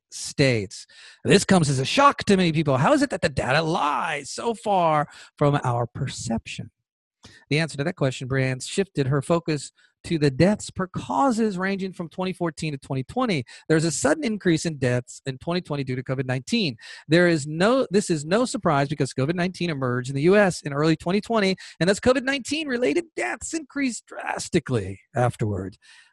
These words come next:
Analysis of deaths per cause in twenty eighteen revealed that the pattern of seasonal increases in the total numbers of deaths is a result of the rise in deaths by all causes, with the top three being heart disease, respiratory disease,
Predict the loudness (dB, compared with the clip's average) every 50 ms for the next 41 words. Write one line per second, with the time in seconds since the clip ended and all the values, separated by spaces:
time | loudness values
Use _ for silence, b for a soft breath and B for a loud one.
0 | b b 4 4 6 6 6 4 4 4 4 4 4 2 0 0 2 2 2 2
1 | 2 -2 -6 -8 -8 -8 -8 -6 -2 2 4 4 6 6 6 6 4 2 0 -4
2 | -6 -4 -2 0 0 0 0 -2 -6 -6 -6 -4 -4 -4 -2 -2 -4 -6 -6 -6
3 | -2 2 4 4 6 6 4 2 2 0 -4 -6 -10 -10 -4 -2 -2 0 0 0
4 | 0 -2 -2 -4 -4 -6 -8 -8 -8 -6 0 2 2 2 2 0 0 -2 -2 -2
5 | B B B B B B 0 0 2 2 4 4 6 6 6 4 2 2 2 0
6 | 0 0 -2 2 4 4 6 6 4 2 -2 -4 -4 -2 0 2 2 2 2 2
7 | 2 2 2 0 -2 _ -4 -4 -2 -2 -2 -2 0 2 4 6 6 6 4 4
8 | 2 -2 -2 0 2 2 2 2 -2 -6 -6 -4 -4 -4 -4 -4 -2 0 0 2
9 | 2 0 -2 -4 _ 0 2 4 6 6 6 4 2 -2 -6 -8 -10 b b b
10 | b b b b b b 0 2 2 0 0 4 4 4 4 4 4 4 4 6
11 | 6 6 4 4 2 2 4 4 4 4 4 2 0 2 4 4 4 4 4 2
12 | 2 -2 -10 _ _ _ -4 -4 -4 -4 -4 -4 2 4 4 6 6 4 4 2
13 | 2 4 4 4 4 4 2 2 -2